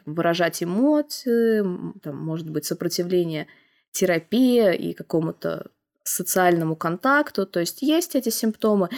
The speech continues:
всё, поставим шрл, разбираться дальше не будем. Ну, то есть вот настолько это идёт, что даже, ну, в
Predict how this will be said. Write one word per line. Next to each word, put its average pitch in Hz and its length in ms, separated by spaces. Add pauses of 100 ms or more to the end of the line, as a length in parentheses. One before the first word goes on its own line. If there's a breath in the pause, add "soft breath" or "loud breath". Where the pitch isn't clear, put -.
(280 loud breath)
всё, 185 280
поставим 185 480
шрл, 240 520
разбираться 185 580
дальше 185 360
не 180 120
будем. 170 360
Ну, 170 120
то - 80
есть 170 160
вот 170 140
настолько 175 640
это 160 300
идёт, 175 340
что - 180
даже, 170 360
ну, 170 160
в - 60